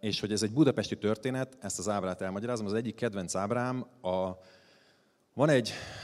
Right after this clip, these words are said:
ö, úgynevezett Szemelvények a közoktatási indikátorrendszere kétezer-huszonegy kiadványhoz kis kiadványunk, ami a nagy indikátorkötetből kiszedi a legkedvesebb történeteinket. Ö,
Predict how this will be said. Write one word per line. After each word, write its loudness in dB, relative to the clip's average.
ö, -2
úgynevezett -2
Szemelvények 4
a -8
közoktatási -4
indikátorrendszere -4
kétezer-huszonegy -8
kiadványhoz -8
kis -12
kiadványunk, -4
ami -4
a -2
nagy 0
indikátorkötetből -6
kiszedi -8
a -4
legkedvesebb -10
történeteinket. -6
Ö, 0